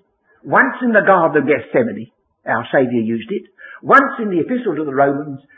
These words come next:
once in Galatians. And if you knew the rabbinical law, no slave was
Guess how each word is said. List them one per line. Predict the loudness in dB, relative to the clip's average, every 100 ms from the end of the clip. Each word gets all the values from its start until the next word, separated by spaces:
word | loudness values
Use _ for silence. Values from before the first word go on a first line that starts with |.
| _ -2
once | -2 -2
in | -6 -2
Galatians. | 0 2 -2 -6 -16 _ _ _ -18 0
And | 2 4
if | 2
you | 2
knew | 2 0 0 0
the | -2 -4 -8 -16 _ 0
rabbinical | 0 2 -4 -2 2
law, | 4 6 6 4 -2 -8 _ _
no | -2 4 4 4 2
slave | 2 4 4 2 2
was | 0